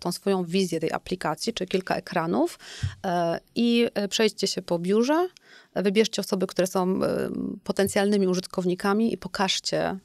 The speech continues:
im te pomysły i wszyscy idą razem. Czyli na-, jedna osoba, która rysuje swoje ekrany,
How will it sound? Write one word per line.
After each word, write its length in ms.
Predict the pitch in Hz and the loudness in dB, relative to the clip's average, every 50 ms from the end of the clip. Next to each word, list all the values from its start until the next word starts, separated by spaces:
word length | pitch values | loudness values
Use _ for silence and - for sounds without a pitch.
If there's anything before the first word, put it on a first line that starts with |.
| _ _ - | _ _ -4
im 180 | 180 180 180 | -2 -2 -2
te 120 | 185 - - | -2 -4 -4
pomysły 380 | - 160 151 180 - - - - | -4 -2 -2 -2 0 0 0 0
i 60 | - 294 | 0 -2
wszyscy 340 | - - 226 - - - | 0 0 -2 -2 0 0
idą 220 | 208 185 196 196 196 | 0 2 2 2 2
razem. 320 | 185 160 - - - - | 2 0 -2 -4 -6 -10
Czyli 180 | 180 - 196 190 | -8 -4 -2 -2
na-, 100 | 190 202 - | -2 -2 0
jedna 240 | 202 196 185 185 190 | -2 0 0 0 -2
osoba, 240 | 180 - 180 180 180 | -2 -2 -4 -6 -2
która 140 | - 185 | -2 -2
rysuje 260 | 175 180 180 - 160 147 | -2 -2 -2 -4 -6 -4
swoje 240 | - - 233 233 | 0 2 4 4
ekrany, 420 | 214 - - 196 190 190 208 233 | 4 2 0 -2 0 0 0 0